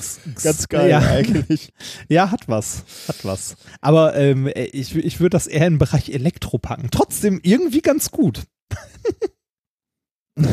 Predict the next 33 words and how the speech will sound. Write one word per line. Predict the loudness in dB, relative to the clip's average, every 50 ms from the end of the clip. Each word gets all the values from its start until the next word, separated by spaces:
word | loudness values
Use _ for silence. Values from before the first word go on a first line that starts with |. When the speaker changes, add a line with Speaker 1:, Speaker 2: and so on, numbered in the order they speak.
| 0 0 0 0 0 -2 -6 -16 -18 _ _ _ 2
Speaker 1:
Ich | 2 2 4
bin | 4 4 4
mal | 4 4
gespannt, | 4 2 2 4 2 2 4 4
was | 2 2 2 2
wir | 2 4
da | 4 2
für, | 2 2 0 -2 -2
für | 0 0 0 2
Reaktion | 2 0 -2 -2 -2 -2 -2 -2
kriegen. | -2 -4 -6 -6 -6 -6 -8 -10 _ -2
Ich | -2 -2 -2 -4 -10 _ _ _ -20 -20 -20 -20 _ _ _ _ _
find's | -2 -2 -2 0 -2 -6 -6 -6 -10 -14 _ _ _ _ _ _ _ _ _ -8
im | -6 -2
Prinzip | -2 -2 -2 -2 -4 -6 -4 -2
auch | -2 -2 0
ganz | 0 -2 -2 -2 -6
gut. | -4 -2 -2 -2 -2 -6 -14 _ _ _ _ _ _ _ _ _ _ _ -2 0 4
Und | 4 4 4 6
hin-, | 4 2 2 2 2
hinten | 4 4 4 4 0 -2 -2 -2 -2 -2
kommt, | -2 -2 -2 -2 -4 -10 -12 -12
äh, | -8 -4 -2 -2 0 0 0 0 0 0
kommt | 0 -2 -2 -2
noch | -2 -4 -2 -4
ein | -6
Song | -4 -4 -6 -6 -6
von | -8 -8 -10 -10
Kommando | -8 -8 -6 -6 -6 -6 -2 0
Speaker 2:
Ah, | 2 2 2 2
Speaker 1:
zurück. | 0 -4 -4
Speaker 2:
sehr | -2 0 0 0 0
schön. | 0 -2 -4 -4 -4 -6 -10